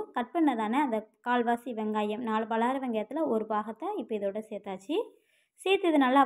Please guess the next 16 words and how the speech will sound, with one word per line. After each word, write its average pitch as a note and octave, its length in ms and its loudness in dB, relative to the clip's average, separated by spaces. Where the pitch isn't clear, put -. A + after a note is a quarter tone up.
வதக்கி B3 320 -2
விட்டுடலாம். A3 480 -2
இது G#3+ 100 -2
ஆயில்ல F4 300 6
செய்கிறத A#3 380 -2
விட G#3 140 -4
தேங்காய் A#3 320 0
எண்ணெய் A#3 180 -4
நெய்யில் A3+ 400 -4
செய்யும்போது G#3+ 500 -4
ரொம்ப A3 240 -4
டேஸ்டியா G#3 460 -8
இருக்கும். B3+ 280 -6
இப்போ E4+ 180 2
அது D4+ 200 4
கூடவே B3 260 2